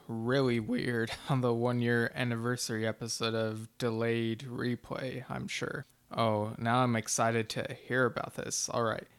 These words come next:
Yeah, uh, so that'll be a little tease for you listeners, uh, and we'll see what happens on the one-year anniversary episode, which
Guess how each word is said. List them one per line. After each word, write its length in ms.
Yeah, 240
uh, 440
so 380
that'll 260
be 220
a 100
little 200
tease 520
for 160
you 340
listeners, 760
uh, 200
and 220
we'll 240
see 640
what 260
happens 720
on 360
the 140
one-year 880
anniversary 1000
episode, 600
which 480